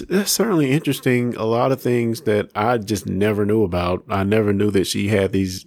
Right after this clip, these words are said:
you know, was making these inroads for women and women of color in ge-, in, in general, and, you know, how she kinda paved the way in the stem areas. It,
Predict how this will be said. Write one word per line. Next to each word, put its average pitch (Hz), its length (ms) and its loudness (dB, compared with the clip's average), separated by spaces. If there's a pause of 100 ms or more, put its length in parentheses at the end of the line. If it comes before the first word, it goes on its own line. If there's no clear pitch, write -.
(100)
you 101 140 -2
know, 98 160 2
was 92 300 -2
making 98 240 0
these 95 180 -2
inroads 95 480 0
for 98 500 2
women 110 800 0
and 117 260 2
women 101 220 0
of 95 80 -6
color 104 300 0
in 98 160 -2
ge-, 95 60 -4 (140)
in, 107 180 -6 (360)
in 107 160 0
general, 101 540 2
and, 95 280 0
you 95 80 -2
know, 95 160 2
how 98 420 2 (420)
she 98 640 -2
kinda 98 240 2
paved 101 260 4
the 95 80 2
way 101 320 2
in 98 220 -2 (460)
the - 80 -4
stem 107 280 -2
areas. 90 380 0
It, 95 240 -2